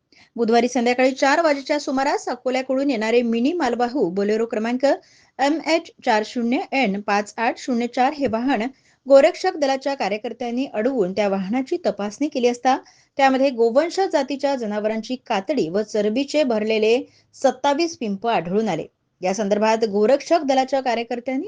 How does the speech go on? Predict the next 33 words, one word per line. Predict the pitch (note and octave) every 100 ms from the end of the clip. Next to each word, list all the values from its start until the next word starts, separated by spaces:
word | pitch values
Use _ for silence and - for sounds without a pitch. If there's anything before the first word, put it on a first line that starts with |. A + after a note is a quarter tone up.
| G#4+
पोलिसांना | C4 A#3 A#3+ A#3+ B3
माहिती | G#3+ F#3 C4 D#4+
देऊन | B3 F#3+ A3+ - _ _ -
सदर | D4+ C#4+ E4+
वाहन | E4+ E4+ F#4+
पोलीस | C#4+ A#3+ B3+
स्टेशनमध्ये | C4 - C4 B3+ A3+
जमा | B3 G3 G#3+
करणे, | A3+ G#3 G3+ A3 C#4 - - _ B3
करण्यात | A#3+ D4+ B3
आले | D3 -
आणि | F3+ F#3+ G3+
पोलिसांना | G3 G#3 A3 A3+ C4
या | E4+
वाहनात | A3 G#3+ A#3 E3
गोवंशाची | F#3 F#3 G3+ G#3+ A3 A#3+
एकोणतीस | G3 - A#3 C#4+ D4 C4
हजार | A#3 B3+ D#4 - _ -
आठशे | A#3+ B3 F4+
रुपये | E4+ C4+ D4
किमतीचे | D4 A3 A3 A#3+ C4 D4 - _ _ _ -
एकशे | B3 B3+ - E4
एकोणपन्नास | C#4 C4 C4 A#3+ B3+ -
कातडे, | B3 F#3+ C#4 G#3
दहा | E3+ G3 G#3+
हजार | B3+ B3 B3 D#4+
आठशे | A3 G3+ A#3
रुपये | G#3+ G#3+
किमतीचे | G#3+ G3+ G3 G#3+ A#3 A#3
चरबीने | - G#3+ G3+ A#3+ F4
भरलेले | D#4 G#3+ G3 G#3 A3 C#4+ - _ _
आढळून | G3+ F#3+ G3 C4+
आले. | F3+